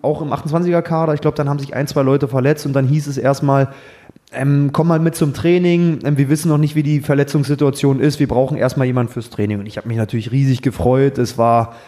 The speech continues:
ich war super nervös gewesen davor und man, boah, und trotzdem habe ich dann gemerkt, dass man mitspielen kann und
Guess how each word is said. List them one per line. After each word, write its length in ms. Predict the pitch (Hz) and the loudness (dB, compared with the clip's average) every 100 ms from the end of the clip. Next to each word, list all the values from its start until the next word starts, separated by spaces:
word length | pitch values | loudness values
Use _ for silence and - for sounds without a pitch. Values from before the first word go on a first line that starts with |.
| _ - | _ -12
ich 160 | 92 117 | -10 -4
war 160 | 113 123 | -2 0
super 460 | 117 120 175 180 | 0 0 2 2
nervös 440 | 151 139 147 165 - | 0 0 0 0 0
gewesen 440 | 147 147 147 143 | 2 2 2 2
davor 640 | 135 - 143 139 139 135 | 0 0 2 4 4 2
und 80 | 131 | 0
man, 580 | 123 123 120 120 104 - - 101 | -2 -2 -4 -4 -8 -12 -14 -10
boah, 300 | 107 113 117 | -4 0 0
und 100 | 123 | 0
trotzdem 240 | 143 156 | -2 0
habe 120 | 151 | 0
ich 40 | 151 | 0
dann 140 | 151 | 0
gemerkt, 260 | 143 151 160 | 2 0 0
dass 100 | 147 | 0
man 120 | 151 | 0
mitspielen 400 | - - 180 160 | 0 0 0 0
kann 360 | 156 151 156 | 0 2 2
und 280 | 135 131 127 | 2 0 -2